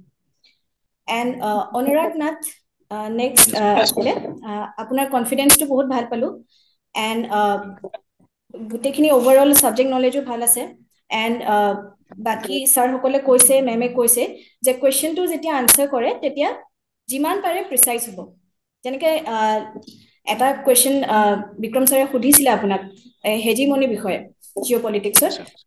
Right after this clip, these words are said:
Speaker 1: আহ, ইমান বেছি দীঘলীয়া কৰিবলৈ নাযাব,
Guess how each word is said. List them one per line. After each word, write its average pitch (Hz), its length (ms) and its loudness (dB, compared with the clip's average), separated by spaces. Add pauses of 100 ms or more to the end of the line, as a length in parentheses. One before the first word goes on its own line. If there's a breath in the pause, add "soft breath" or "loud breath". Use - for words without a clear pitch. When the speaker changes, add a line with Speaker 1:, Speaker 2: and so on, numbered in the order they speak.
(140)
Speaker 1:
আহ, 247 560 0
ইমান 349 360 0
বেছি 330 260 0
দীঘলীয়া 277 380 -4
কৰিবলৈ 294 320 -4
নাযাব, 240 520 -8